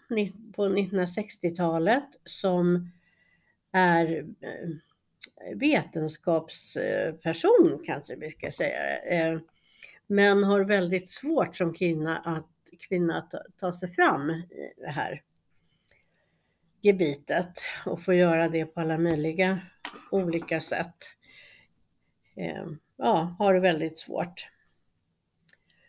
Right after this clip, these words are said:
Eh, det här är en otippad och charmig läsupplevelse, eh, som handlar om en begåvad kemist, som sagt, som är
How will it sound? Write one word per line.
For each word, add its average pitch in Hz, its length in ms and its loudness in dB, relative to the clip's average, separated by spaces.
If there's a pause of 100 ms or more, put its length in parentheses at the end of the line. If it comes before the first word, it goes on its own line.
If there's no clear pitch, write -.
(1400)
Eh, 226 560 8
det 226 100 2
här 269 220 8
är 214 180 8
en 208 120 4
otippad 196 640 2
och 180 80 2
charmig 180 400 4
läsupplevelse, 165 1200 0 (220)
eh, 160 400 0 (3000)
som 185 220 2
handlar 170 480 4
om 165 240 2
en 170 180 2
begåvad 170 720 -2
kemist, 180 500 0
som 185 160 -2
sagt, 143 340 -4
som 160 120 -2
är 151 80 -2